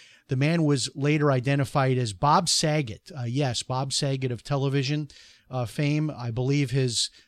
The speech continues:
big show was the America's Funniest Videos, uh, series. He was the guy that started all that. And, uh, detectives say there has, there's no foul play or, or drug use or anything like that.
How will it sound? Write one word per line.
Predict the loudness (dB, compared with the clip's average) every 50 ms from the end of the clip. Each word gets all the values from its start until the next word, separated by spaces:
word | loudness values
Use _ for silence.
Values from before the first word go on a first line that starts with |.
| _ -2
big | 0 0 0 0
show | 0 0 2 2 2
was | 2 2 2 0 -2 -2 -2
the | -2 0 0 0 -2 -4 -6 _ _ _ -8
America's | -2 0 2 4 4 2 2 0 -2 -2
Funniest | -2 0 0 2 2 2 2 0 -2 -2 0
Videos, | 2 2 4 4 4 4 4 2 2 0 -2 -4 -6 _ -20 _ _ _ _ _
uh, | -4 -2 0
series. | 0 2 2 4 4 4 4 2 2 0 0 -2
He | -4 -2 -2 -2 0
was | 0 0 0
the | 0 0 0 0 0 -2 -8 -16 -18 -16 -12 -8
guy | -4 -2 -2 -2
that | -2 -2 -2
started | 0 2 4 4 6 4 4 4
all | 2 2 2
that. | 0 0 0 0 -2 -4 _ _ _ _ _ _ _ _ _ _ _ _ _ -20 -20 -20 _ _ _ _ -6
And, | -2 0 2 4 6
uh, | 6 8 8 6 4 0 _ _ _ _ _ _ _ -6
detectives | -6 -4 0 2 0 2 2 0 0 0 0 0
say | 2 4 4 4
there | 4 2 2 2 2
has, | 2 0 -2 -2 -6 _ 0
there's | 0 0 2 2
no | 2 2 0 0
foul | 2 2 2 2 2 0
play | 0 -2 0 0 2 2 2 0
or, | 0 -2 -4 -4 -4 -4
or | -4 -6 -6 -6
drug | -6 -2 0 0 0 0 -2 -2
use | -2 0 0 0 0 -2 -4 -4
or | -4 -4 -2
anything | -2 -2 -2 -2 -2 -2 -2 0
like | 0 -2 -2 -2 -2
that. | -2 -2 -2 -2 -4 _